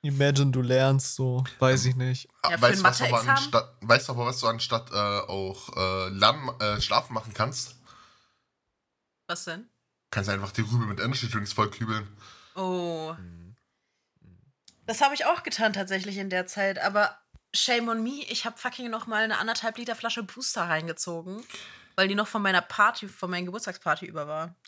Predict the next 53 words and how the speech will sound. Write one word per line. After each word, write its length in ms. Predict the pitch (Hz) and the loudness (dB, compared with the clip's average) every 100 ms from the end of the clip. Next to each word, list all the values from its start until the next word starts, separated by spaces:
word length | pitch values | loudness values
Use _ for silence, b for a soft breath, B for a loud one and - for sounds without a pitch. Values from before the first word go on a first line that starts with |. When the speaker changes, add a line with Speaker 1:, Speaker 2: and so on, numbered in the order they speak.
| B B | B B
Speaker 1:
Hast 180 | 107 104 | -8 0
du 40 | 123 | 6
da 60 | |
aus 60 | 196 | 6
der 80 | 127 | 6
Speaker 3:
Eigentlich 120 | - | 4
Speaker 1:
Plastikflasche? 680 | 233 - 165 - 160 - 127 - _ _ - | 2 2 0 0 0 0 -4 -6 _ _ -6
Speaker 3:
Ja, 180 | 190 220 | -2 0
Mann, 240 | 196 156 | 2 2
Alter, 240 | 139 175 214 | 0 0 4
nein, 240 | 226 226 | 4 4
also 260 | 196 196 220 B B | 2 0 -2 B B
ich 120 | - 254 | -2 0
hab 100 | 233 | 0
mir 100 | 226 | 0
zwei 240 | - 247 | 4 4
dicke 200 | 233 226 214 | 2 2 6
Speaker 2:
Nee, 120 | 233 | 6
Digga, 180 | 240 - | 4 2
Speaker 3:
Eiswürfel 80 | |
Speaker 2:
war 60 | 240 | 2
Speaker 3:
ins 100 | 247 233 | -2 4
Glas 220 | 240 254 | 4 4
Speaker 2:
easy 80 | 226 | 0
nicht. 80 | 196 | -2
Speaker 3:
geknallt. 520 | 262 262 277 - - b b b b | 2 2 0 -6 -12 b b b b
Ich 80 | 240 | 0
hab 60 | |
mir 120 | 202 214 | 0 2
zwei 180 | 233 | 0
dicke 220 | 220 226 214 | 0 0 2
Eiswürfel 420 | 220 233 254 254 | 2 0 -6 -8
ins 140 | 240 | -4
Glas 280 | 240 247 247 | 2 2 2
geknallt 320 | - - 233 | -6 -6 -6
und 100 | 220 | -2
da 140 | 208 214 | 0 0
immer 160 | 220 | 0
schön 220 | 220 220 | -4 -6
Booster 260 | 202 214 175 | -6 -8 -6
drauf. 440 | 147 147 151 - _ b b b - | -6 -6 -6 -12 _ b b b 4
Hat 120 | 247 | 4
das 100 | 254 | 6
auch 100 | 240 | 4
ein 80 | 233 | 4
bisschen 220 | 254 247 | -2 0
verwässert, 420 | 233 196 226 294 | 2 4 2 2
weil 120 | 240 | 2
Booster 260 | 196 185 262 | 0 -2 -2
ist 100 | 311 | -2
mir 80 | 214 | -4
zu 140 | - 196 | -10 -10
süß. 600 | 180 247 269 349 - | -10 -10 -10 -10 -12